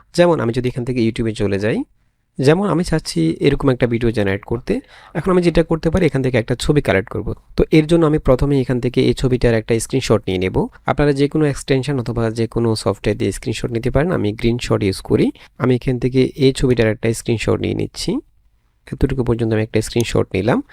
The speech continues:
এটা ডেস্কটপে সেভ হয়ে গেল। এখন আমি এই ছবিটাকে, আহ, Gemini-তে নিয়ে আসবো।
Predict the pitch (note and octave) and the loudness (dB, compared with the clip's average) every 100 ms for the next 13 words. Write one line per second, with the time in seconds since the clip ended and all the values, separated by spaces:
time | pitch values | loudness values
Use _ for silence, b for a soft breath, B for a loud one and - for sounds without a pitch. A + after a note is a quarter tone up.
0 | B B B A#2 A2 G#2 G#2 - B2+ B2 | B B B -2 0 2 -2 -2 -4 0
1 | C#3+ C3+ D3+ D#3 E3 A#3+ - B2+ A2+ A#2+ | 0 2 2 2 0 0 -2 0 0 0
2 | - F3+ E3 C3+ A#2+ D#3+ G3+ - B2 A2+ | 0 2 2 2 2 2 0 -2 -2 0
3 | G2+ A#2 B2+ F#2 - G2+ - F#2+ - | 2 4 4 2 -2 -6 -6 -6 -6